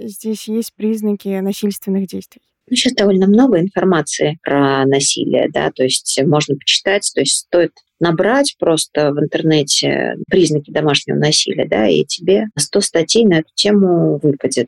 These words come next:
Speaker 2: Очевидно, что когда ты всё время вынужден переступать через себя, через свои желания, всё время подстраиваться под другого, ты испытываешь страх, ты испытываешь вину в отношениях, ты всё время в тревоге, то что-то здесь не так.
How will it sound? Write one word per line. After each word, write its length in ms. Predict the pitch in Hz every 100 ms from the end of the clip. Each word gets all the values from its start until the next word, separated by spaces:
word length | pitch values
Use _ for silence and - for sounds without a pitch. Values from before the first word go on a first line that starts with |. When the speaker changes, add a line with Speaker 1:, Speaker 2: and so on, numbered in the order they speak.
| _ -
Speaker 2:
Очевидно, 640 | 180 - 233 311 277 196
что 320 | - - 196
когда 420 | 190 190 185 196 196
ты 540 | - 196 196 185 180 170
всё 200 | - 185
время 360 | 196 214 175 160
вынужден 720 | 196 175 160 165 160 156 160
переступать 560 | 190 180 - 202 185 175
через 240 | - 170 -
себя, 360 | - 175 175
через 300 | 160 160 160
свои 200 | - 170
желания, 680 | 165 170 170 165 156 156 151 147
всё 140 | 175
время 220 | 190 185
подстраиваться 840 | 170 165 - 185 180 175 160 - -
под 100 | 160
другого, 520 | 156 175 160 156 147 143
ты 160 | 170
испытываешь 520 | 160 - 196 175 165
страх, 520 | - - 147 151 - -
ты 80 | 175
испытываешь 540 | 160 208 214 190 196
вину 340 | 175 180 151 156
в 60 | 156
отношениях, 720 | - 147 - 151 147 151 - _
ты 180 | 175 175
всё 160 | 170 -
время 280 | 170 208 190
в 60 |
тревоге, 840 | - 196 156 147 147 143 135 139 143
то 60 |
что-то 300 | - 240 262 165
здесь 260 | 170 -
не 120 | 190
так. 240 | - 113